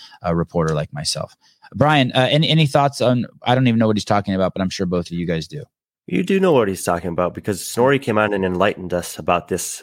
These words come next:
Speaker 2: uh, ring muscle up workout for Roman. He basically described it as a lack of ability to recruit energy and having a, a carb dump or something like that. Uh, yeah, watching Roman do the ring muscle up workout was the only time in the weekend where it l-, he didn't look like the athlete,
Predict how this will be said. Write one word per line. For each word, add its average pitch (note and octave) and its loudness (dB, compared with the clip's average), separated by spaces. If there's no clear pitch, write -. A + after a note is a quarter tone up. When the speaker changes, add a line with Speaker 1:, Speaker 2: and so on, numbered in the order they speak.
Speaker 2:
uh, F2 2
ring F#2+ 0
muscle F#2+ 0
up - -8
workout F2 -2
for F2 -6
Roman. E2 -2
He F2+ -4
basically F#2+ -2
described F2 -2
it E2 0
as E2+ -2
a E2 -2
lack F#2 0
of E2+ -4
ability E2+ -4
to - -10
recruit F2+ -4
energy F#2 0
and F2 0
having E2+ -2
a, D#2+ -4
a F#2+ -8
carb A2 0
dump B2 0
or G#2+ -2
something A2 -2
like G#2+ 0
that. A2+ -2
Uh, G#2 -4
yeah, B2+ 0
watching D3+ 0
Roman C#3 0
do A#2+ -6
the G#2+ -2
ring G#2 0
muscle A#2+ 0
up G2+ -2
workout F2+ 0
was G2 -6
the G#2 0
only C3+ 4
time A#2 0
in G#2+ 0
the G2+ 0
weekend F#2 -2
where F2+ 2
it F2 -6
l-, F#2 -10
he F#2+ -16
didn't B2 0
look G#2 -2
like F#2 -2
the - -4
athlete, F#2+ -2